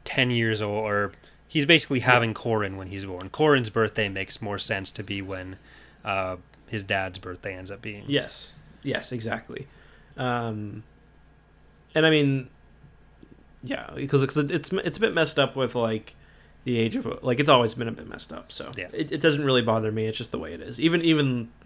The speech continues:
Speaker 2: you know, there's no way Obi-Wan and Aunt Beru aged that much in eighteen years.
Speaker 1: <laughs>
Speaker 2: Do you see, do you see Aunt Beru in episode three? Come on, man. <laughs> But, <laughs> so it starts off, as we said, with, um,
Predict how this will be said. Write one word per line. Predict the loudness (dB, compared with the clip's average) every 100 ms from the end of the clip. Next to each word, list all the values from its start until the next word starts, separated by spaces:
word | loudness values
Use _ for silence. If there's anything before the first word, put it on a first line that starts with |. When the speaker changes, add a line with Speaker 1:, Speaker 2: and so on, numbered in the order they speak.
| -12
Speaker 2:
you | -8
know, | -8 -10 -12 -20 -20 -20 -20 -20 -8
there's | -2
no | 4 8
way | 10 10
Obi-Wan | 8 6 6 6 6 6
and | 2 0
Aunt | 0 0 2
Beru | 0 2 2
aged | 0 -2 -2
that | -2 -2
much | -6 -6
in | -6
eighteen | -8 -8 -6
years. | -4 0 -2 -2 -8 -12
Speaker 1:
<laughs> | -10
Speaker 2:
Do | -12 -14 -20 -12 -10
you |
see, | -8 -10
do | -12 -8
you | -8
see | -6
Aunt | -6 -6
Beru | -6 -6
in | -6
episode | -10 -12 -12 -8
three? | -8 -8
Come | -10 -6
on, | -4 -6
man. | -8 -10 -10 -16 -18 -16 -18 -20 -10
<laughs> | -10 -10 -20 -16 -12 -12 -14 -16 0
But, | 0 0 -6 -16 -18 -14 -12 -8
<laughs> | -8 -8 -4 -2 -2 -4 -8 -8 -4 -4 -6 -10 -14 -2
so | 6 6
it | 6 2
starts | 4 2 4
off, | 2 4
as | 2
we | 2
said, | 2 2 2
with, | 2 0 2
um, | 2 4 2 0 -4